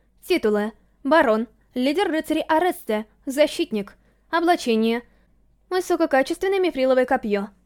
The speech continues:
высококачественный адамантовый щит, прочно серебряная полая броня, накидка красного льва, браслет сопротивляемости необычному ментальному состоянию. Кажется, он сильнее Донны. Но Донна тяжелый воин, ориентированный на нападение,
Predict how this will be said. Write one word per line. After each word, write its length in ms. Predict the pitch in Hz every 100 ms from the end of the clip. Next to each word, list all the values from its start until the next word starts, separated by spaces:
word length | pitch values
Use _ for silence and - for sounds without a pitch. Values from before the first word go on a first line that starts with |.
| -
высококачественный 840 | 277 262 247 240 226 285 - 349
адамантовый 440 | 285 254 254 262 262
щит, 260 | - - - _ _ _ _ -
прочно 380 | 330 359 440
серебряная 500 | 427 339 320 294 277
полая 340 | 254 269 311 330
броня, 440 | 302 254 226 233 -
накидка 480 | 302 277 - 311 370
красного 400 | 294 254 254 240
льва, 280 | 220 185 180 _ _ -
браслет 460 | 262 247 254 269
сопротивляемости 760 | 349 359 320 262 262 269 269 269
необычному 440 | 247 240 254 247
ментальному 440 | 240 240 233 233 240
состоянию. 800 | 247 - 294 311 247 190 190 220 _ _ _ _ _ _ -
Кажется, 480 | 175 220 262 320 339
он 100 | 320
сильнее 380 | 330 240 262
Донны. 480 | 294 349 285 170 - - _ _ _
Но 140 | 190 240
Донна 260 | 349 370
тяжелый 380 | 302 330 349 233
воин, 340 | 247 233 - - _ - _ -
ориентированный 720 | 196 196 226 233 359 381 339
на 80 | 320
нападение, 640 | 320 381 330 262 190 87